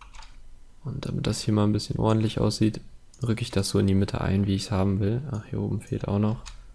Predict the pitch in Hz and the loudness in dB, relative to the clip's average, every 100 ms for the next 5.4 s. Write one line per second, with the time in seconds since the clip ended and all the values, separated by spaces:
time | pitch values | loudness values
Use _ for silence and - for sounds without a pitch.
0 | - - - - - - - - - - | -20 -20 -16 -16 -16 -18 -18 -18 -20 -20
1 | - - - - - - 107 117 101 - | -20 -20 -20 -12 -10 -6 -6 -4 -6 -6
2 | - - - - - 101 - - - - | -6 -6 -6 -4 -2 -2 -6 -20 -20 -20
3 | - - - - - - 120 135 131 139 | -20 -20 -8 -6 0 2 4 2 2 0
4 | 139 139 139 139 147 143 - 110 107 104 | 4 6 6 6 4 4 4 4 6 6
5 | 104 127 131 | 4 2 0